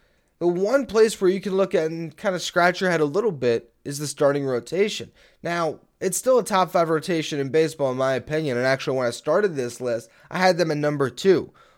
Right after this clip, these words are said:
Ultimately, number two ended up going to the Atlanta Braves because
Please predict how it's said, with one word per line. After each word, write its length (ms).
Ultimately, 640
number 320
two 400
ended 320
up 140
going 240
to 100
the 140
Atlanta 320
Braves 500
because 580